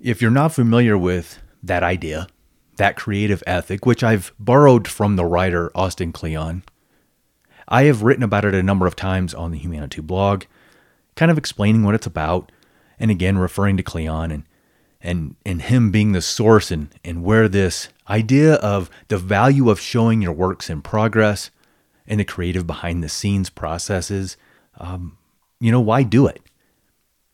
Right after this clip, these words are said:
And why I go ahead and, even though I can't capture that poem, capture what comes after and keep those creative juices and those doors,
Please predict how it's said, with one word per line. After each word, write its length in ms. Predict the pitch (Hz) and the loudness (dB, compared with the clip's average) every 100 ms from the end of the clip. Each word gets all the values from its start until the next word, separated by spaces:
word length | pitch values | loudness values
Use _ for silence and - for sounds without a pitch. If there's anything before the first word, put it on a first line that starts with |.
| _ - | _ -8
And 180 | 117 98 | -2 0
why 200 | 95 113 | 2 4
I 160 | 104 101 | 2 0
go 280 | - 113 | 0 2
ahead 280 | 120 92 113 | 2 0 -2
and, 240 | 107 87 76 _ _ _ _ | -2 -4 -10 _ _ _ _
even 260 | 90 113 110 | -4 0 2
though 80 | |
I 80 | 98 | 0
can't 300 | 95 113 101 | -2 -4 -4
capture 340 | - 95 - 95 | -4 -4 -4 -6
that 220 | 85 - | -6 -6
poem, 420 | 117 117 123 104 _ _ _ _ _ | -2 0 0 -4 _ _ _ _ _
capture 680 | - 107 - 117 104 101 - _ _ _ | -4 -4 -4 -2 -2 -2 -8 _ _ _
what 160 | 110 | -8
comes 240 | - 135 107 | 0 0 2
after 500 | 120 160 - - - _ _ _ _ _ _ | 0 -2 -6 -20 -20 _ _ _ _ _ _
and 200 | 110 107 | -4 -2
keep 240 | 135 131 | -2 0
those 340 | 120 104 101 - _ _ | 2 2 0 -8 _ _
creative 460 | - 104 107 120 90 | -4 2 4 2 2
juices 440 | 104 101 110 85 | 0 0 -2 -4
and 100 | 87 | -4
those 200 | 85 80 | -4 -6
doors, 500 | 76 95 95 92 90 | -6 -2 0 0 -4